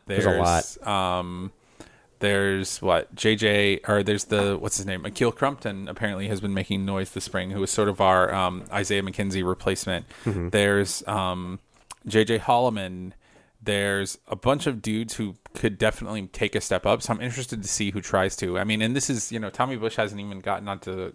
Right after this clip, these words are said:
Speaker 1: campus yet. So, uh, it, it's gonna be interesting to see who's running with the ones coming into G-Day and then what that looks like on the first game against Austin Peay.
Speaker 2: Mm-hmm. Who's our number one wide receiver right now? Is it?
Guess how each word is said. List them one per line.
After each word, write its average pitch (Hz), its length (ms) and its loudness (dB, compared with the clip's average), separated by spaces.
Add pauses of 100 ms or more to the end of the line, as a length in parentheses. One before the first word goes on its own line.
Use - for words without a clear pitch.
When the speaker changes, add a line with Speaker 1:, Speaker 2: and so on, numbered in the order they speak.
(120)
Speaker 1:
campus 117 360 -2
yet. 139 260 2
So, 98 280 -2 (540)
uh, 104 200 4
it, 110 200 0
it's 113 260 0
gonna 120 200 2
be 107 220 -4
interesting 104 380 -8
to 95 80 -8
see 104 180 -4
who's 104 180 0
running 104 180 4
with 95 120 6
the 98 100 6
ones 95 220 4
coming 101 320 0
into 98 320 -4
G-Day 101 380 0
and 101 100 2
then 95 120 -2
what 95 160 0
that 95 120 6
looks 92 220 -4
like 95 160 -4
on 90 320 -4 (160)
the 95 180 -2
first - 340 0
game 92 120 0
against 95 200 -4
Austin - 240 -4
Peay. - 200 -6 (180)
Speaker 2:
Mm-hmm. 87 200 -4 (520)
Who's 202 180 -2
our 233 80 0
number 196 180 0
one 131 140 4
wide 92 120 4
receiver 90 300 -2
right 85 140 0
now? 90 140 -2
Is 92 200 -2
it? 107 100 0